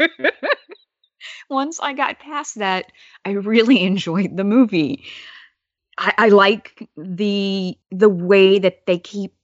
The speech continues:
bringing in these connections, like the political setting, the, the backdrop of,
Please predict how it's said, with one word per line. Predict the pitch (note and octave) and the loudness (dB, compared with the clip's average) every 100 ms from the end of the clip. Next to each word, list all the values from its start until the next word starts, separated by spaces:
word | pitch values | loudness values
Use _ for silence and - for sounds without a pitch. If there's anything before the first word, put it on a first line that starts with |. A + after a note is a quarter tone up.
| _ | _
bringing | D#3+ E3 G3 F#3+ F#3 F3+ | -14 -2 0 2 2 0
in | F3 F3 | 0 0
these | E3+ E3 D#3 - | 2 2 0 -4
connections, | - - F3+ F3 E3 - - F3 E3+ D#3+ D#3 - | -14 -2 2 4 2 -2 -2 0 0 -2 -4 -2
like | F3 D#3+ | -2 -2
the | - | -4
political | - G3 G#3+ A3 G#3 F#3 | -4 4 6 6 2 -4
setting, | - F#3 E3 E3 D#3+ D#3 - | -2 0 0 0 -4 -8 -6
the, | F3 E3 | -6 -4
the | E3+ | -2
backdrop | E3 D#3+ - E3+ D#3 D3+ _ _ _ _ _ _ _ F3 | 0 -2 -2 0 2 0 _ _ _ _ _ _ _ -4
of, | F3+ | -4